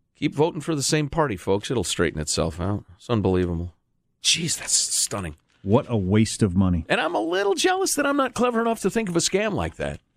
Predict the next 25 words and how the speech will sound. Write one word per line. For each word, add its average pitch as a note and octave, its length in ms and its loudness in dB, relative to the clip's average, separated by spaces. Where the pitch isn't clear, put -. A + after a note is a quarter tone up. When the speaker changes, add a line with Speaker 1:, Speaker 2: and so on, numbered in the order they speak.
Speaker 1:
You D3+ 100 4
know, G#3 100 2
these A3 160 -2
prisoners. D3 480 -2
Guys, - 560 -2
guys, - 560 0
turn F4 240 2
that C#4+ 160 2
intelligence B3+ 560 -2
to G#3 140 2
legitimate A3 500 0
purposes. A2 460 0
You F#3+ 100 0
have G3+ 140 2
a F#3+ 40 -2
long, A3 280 0
successful F#3 560 -4
career. - 520 0
Unless - 140 0
the G2 100 0
government A2 340 0
shuts - 300 0
down G#2+ 220 0
your F2+ 80 -2
business. F2+ 500 -2